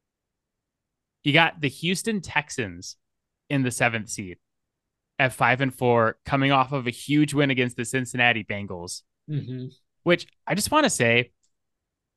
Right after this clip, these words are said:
Speaker 1: we've been talking about this trend all year of, like, the team that's getting all the hype losing.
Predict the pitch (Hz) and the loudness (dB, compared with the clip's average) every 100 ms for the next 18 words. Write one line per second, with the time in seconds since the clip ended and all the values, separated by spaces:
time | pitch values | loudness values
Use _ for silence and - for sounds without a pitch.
0 | _ 165 202 247 151 139 156 147 131 113 | _ 4 6 6 2 0 2 2 2 -2
1 | - 131 120 117 117 110 101 90 _ - | 0 0 2 0 0 -2 -6 -8 _ -4
2 | 120 120 - _ _ _ _ - 139 - | 0 0 -2 _ _ _ _ -4 -4 4
3 | 147 143 135 - 139 131 120 127 120 - | 4 6 6 4 2 4 4 4 2 0
4 | 117 - 104 107 135 147 | -2 -2 -6 -2 -2 -2